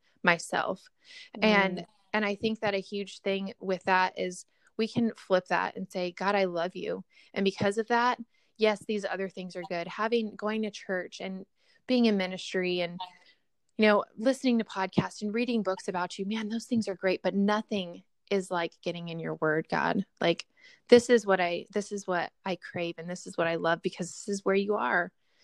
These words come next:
Speaker 1: And
Speaker 2: Yeah.
Speaker 1: so, um, I just love in, uh,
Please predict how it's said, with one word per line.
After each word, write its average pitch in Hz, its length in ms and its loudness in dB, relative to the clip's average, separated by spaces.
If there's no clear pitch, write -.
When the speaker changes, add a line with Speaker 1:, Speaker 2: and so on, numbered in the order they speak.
Speaker 1:
And 196 180 0
Speaker 2:
Yeah. 180 60 -4
Speaker 1:
so, 185 320 0
um, 196 320 -2
I 208 100 -2
just 202 240 -8
love 180 220 2
in, 175 240 0
uh, 180 360 -2